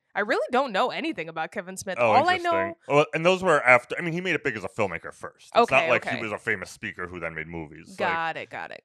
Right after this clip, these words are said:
Speaker 2: like, to, to put in perspective, that D V D came out in two thousand two and Clerks, his first movie, came out in ninety-four. So he was
Speaker 1: Oh,
Speaker 2: already,
Speaker 1: okay.
Speaker 2: had made five movies by that point.
Speaker 1: Got it.
Speaker 2: So he more, like, rolled his filmmak-, he basically turned himself into, like, a personality. You know,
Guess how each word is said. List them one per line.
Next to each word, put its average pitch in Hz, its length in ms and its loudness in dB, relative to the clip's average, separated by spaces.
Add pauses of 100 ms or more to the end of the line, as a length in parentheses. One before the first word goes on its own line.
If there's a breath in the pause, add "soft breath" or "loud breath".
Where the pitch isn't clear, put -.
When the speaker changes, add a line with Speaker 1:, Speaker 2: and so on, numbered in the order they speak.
Speaker 2:
like, 135 180 -4
to, - 180 -10
to 139 240 2
put 151 140 0
in 135 80 -2
perspective, 117 500 -4
that 98 160 -4
D 107 80 -8
V 101 100 -8
D 98 100 -10
came 104 200 -8
out 92 60 -4
in 87 60 -8
two 104 120 -14
thousand 90 340 -2
two 85 300 -10
and 82 100 -14
Clerks, - 360 -6
his 90 180 -12
first - 300 -8
movie, 82 180 -10
came 85 240 -12
out 80 100 -8
in 82 40 -18
ninety-four. 78 560 -10
So 110 160 -6
he 104 100 -8
was 110 160 -6
Speaker 1:
Oh, 131 40 0
Speaker 2:
already, 107 420 0
Speaker 1:
okay. 90 160 -8 (160)
Speaker 2:
had 98 140 -4
made 92 240 -2
five 85 300 -2
movies 78 300 -12
by 78 140 -10
that 78 220 -12
point. 82 260 -16 (200)
Speaker 1:
Got 165 280 -10
it. - 60 -12
Speaker 2:
So 135 140 6
he 143 100 -2
more, 147 200 2
like, 120 220 2 (120)
rolled 101 540 -2
his 98 220 -10
filmmak-, 98 480 -6 (280 soft breath)
he 175 60 -4
basically 180 260 -2
turned 151 280 -2
himself 127 320 0
into, 113 140 -8
like, 95 80 -2
a 87 60 -16
personality. 90 640 -4
You 107 140 -10
know, 117 180 0